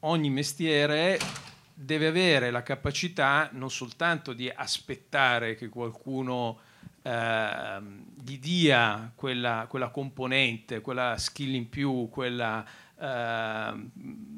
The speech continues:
nuova attualizzazione, perché ecco, nel mondo d'oggi è praticamente impossibile. Credo che sia scientificamente <laughs> provato che quando voi uscirete,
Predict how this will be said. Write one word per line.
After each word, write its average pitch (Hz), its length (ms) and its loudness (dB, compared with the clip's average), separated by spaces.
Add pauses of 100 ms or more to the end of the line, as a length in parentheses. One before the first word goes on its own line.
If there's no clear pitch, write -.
(140)
nuova 160 360 6
attualizzazione, 131 960 -2
perché 147 360 -2
ecco, 143 180 -6
nel 135 140 -2
mondo 165 300 0
d'oggi 143 640 0 (280)
è 175 280 -4 (120)
praticamente 147 680 -2
impossibile. 110 680 -2
Credo 135 280 -4
che 123 100 -4
sia 135 180 -2
scientificamente 123 800 -4
<laughs> - 20 -6
provato 147 480 2
che 113 140 -6
quando 143 280 -2
voi 135 180 2
uscirete, 127 720 0